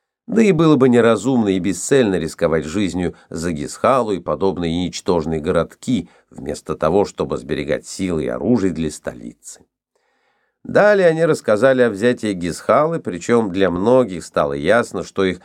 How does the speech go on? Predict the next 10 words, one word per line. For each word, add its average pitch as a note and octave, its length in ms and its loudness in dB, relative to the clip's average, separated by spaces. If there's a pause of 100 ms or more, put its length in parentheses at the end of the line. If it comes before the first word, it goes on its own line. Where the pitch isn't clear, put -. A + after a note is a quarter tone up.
(180)
разыгранное F#2+ 1000 0
так E2 260 -2
называемое D#2+ 760 -2
отступление G2+ 880 0 (440)
было E3+ 220 2
не C3 140 4
что G2+ 340 0
иное, G2 260 2
как D2+ 280 -4
бегство. - 760 -12